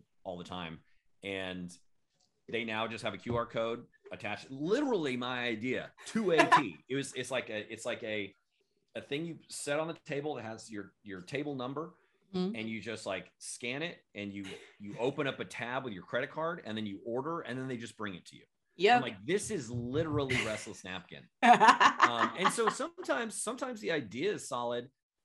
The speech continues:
Speaker 1: you just, like, you're t-, you're too far ahead of
Speaker 2: You're
Speaker 1: your
Speaker 2: before
Speaker 1: time.
Speaker 2: your time.
Speaker 1: Kinda like, what, what was that ca-, that electric car that was in the nineties that everybody loved that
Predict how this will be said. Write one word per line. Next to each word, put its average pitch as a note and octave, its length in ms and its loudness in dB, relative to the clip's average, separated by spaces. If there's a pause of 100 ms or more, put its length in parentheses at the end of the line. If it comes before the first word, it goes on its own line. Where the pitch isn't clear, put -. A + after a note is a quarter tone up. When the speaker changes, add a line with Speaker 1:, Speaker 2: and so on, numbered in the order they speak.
(120)
Speaker 1:
you C#3+ 180 -4
just, - 380 -6
like, B2+ 240 -4
you're A#2+ 200 -6
t-, - 200 -18
you're G#2+ 200 -8
too G#2+ 200 -8
far G#2+ 220 -4
ahead G#2+ 120 -4
of - 40 4
Speaker 2:
You're G3 100 6
Speaker 1:
your F#3+ 120 2
Speaker 2:
before G3+ 180 6
Speaker 1:
time. F#3+ 100 10
Speaker 2:
your F3+ 100 6
time. D#3+ 420 2
Speaker 1:
Kinda F#3 160 -2
like, E3+ 200 -4
what, D3 220 -2
what D#3+ 120 -2
was D#3 120 -6
that C#3+ 180 -6
ca-, C#3+ 160 -12
that B2+ 160 -2
electric B2 380 -6
car C3+ 500 -2
that G#2 120 -2
was G#2 140 -6
in G#2+ 80 -6
the G2+ 100 -6
nineties F#2+ 540 -6
that G2 100 -6
everybody G2 280 -6
loved F#2 600 -2
that F2+ 240 -4